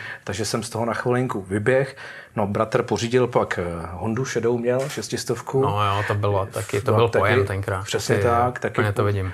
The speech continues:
Speaker 1: v pořádku stroj a já jsem se vlastně, <laughs> a já jsem se vlastně,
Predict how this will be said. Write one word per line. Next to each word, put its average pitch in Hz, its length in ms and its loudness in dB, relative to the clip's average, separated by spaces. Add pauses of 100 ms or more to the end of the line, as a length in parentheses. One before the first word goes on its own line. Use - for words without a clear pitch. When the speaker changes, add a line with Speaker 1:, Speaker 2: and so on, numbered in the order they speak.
(100)
Speaker 1:
v - 100 -20
pořádku 120 500 2
stroj 139 460 2
a 117 180 2 (300)
já 117 120 6
jsem 151 160 4
se 156 140 6
vlastně, 143 380 6 (500)
<laughs> - 520 -2
a 117 340 6
já 110 140 2
jsem 127 160 0
se 139 140 2
vlastně, 123 480 2